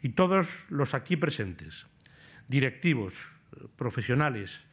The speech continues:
gestores, colegios profesionales, sociedades científicas,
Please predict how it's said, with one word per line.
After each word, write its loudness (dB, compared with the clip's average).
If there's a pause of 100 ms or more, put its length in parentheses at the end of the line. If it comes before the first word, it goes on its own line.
(380)
gestores, -2 (520)
colegios 0
profesionales, -2
sociedades -2
científicas, -2